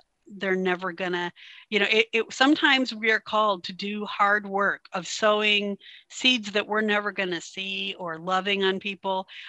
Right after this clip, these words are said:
And, but as we follow the process, right? The woman shares, then Jesus comes and he hangs out with them. Then they say, I love this in forty-two.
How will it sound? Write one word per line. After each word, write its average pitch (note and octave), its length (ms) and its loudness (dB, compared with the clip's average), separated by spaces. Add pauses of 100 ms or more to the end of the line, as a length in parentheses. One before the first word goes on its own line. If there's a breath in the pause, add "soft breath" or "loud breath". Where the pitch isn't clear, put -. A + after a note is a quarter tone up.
(180)
And, G3 260 0 (140)
but G#3+ 220 4 (720 loud breath)
as A3 180 2
we A3 120 -2
follow B3 460 6
the G3+ 140 -4
process, A#3 840 2
right? G3 300 -2
The G3+ 80 -2
woman B3+ 360 4
shares, A#3 760 4 (400 loud breath)
then G3 220 2
Jesus B3 440 2
comes A#3+ 380 -2
and F#3 80 -4
he F3 100 -8
hangs A#3 320 2
out A3+ 200 4
with A3 200 -4
them. G#3+ 400 0 (320 loud breath)
Then C4+ 340 8
they B3+ 160 4
say, A#3 280 2
I G3 40 4
love G#3 320 2
this G#3+ 260 0
in F#3 140 -2
forty-two. F#3+ 640 -4